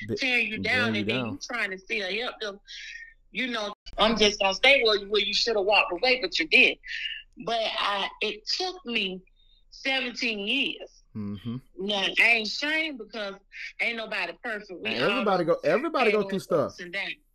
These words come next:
Speaker 1: And there's a lot of
Speaker 2: Yeah.
Speaker 1: situations where you should have walked away or whatever,
Speaker 2: Yeah.
Speaker 1: but sometimes we,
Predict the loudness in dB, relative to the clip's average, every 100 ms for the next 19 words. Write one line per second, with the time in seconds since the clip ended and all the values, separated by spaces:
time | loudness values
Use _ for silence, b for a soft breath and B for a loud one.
0 | _ 0 2 2 2 2 4 4 4 2
1 | 0 0 0 0 0 -4 -4 -2 0 2
2 | 2 0 0 0 2 0 -4 b b b
3 | 4 6 6 4 2 2 2 2 4 4
4 | 4 4 2 0 -2